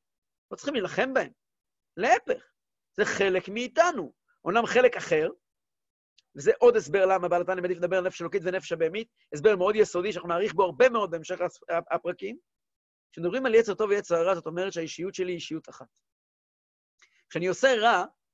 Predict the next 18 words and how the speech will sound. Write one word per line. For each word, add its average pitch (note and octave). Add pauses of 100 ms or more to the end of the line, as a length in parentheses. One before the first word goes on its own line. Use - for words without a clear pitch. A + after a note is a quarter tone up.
(600)
סימן F3+
שאני D#3+ (400)
רע. A#2+ (760)
כשאני G3+
עושה C4
טוב, B3+ (320)
סימן G#3
שאני E3+ (340)
טוב. B2+ (800)
כשמדברים B3+
על F4
נפש C4+
אלוקית C4
ונפש B3
הבהמית, A#3+
אנחנו A#3+
מחליפים A#3+
דיסקט. G3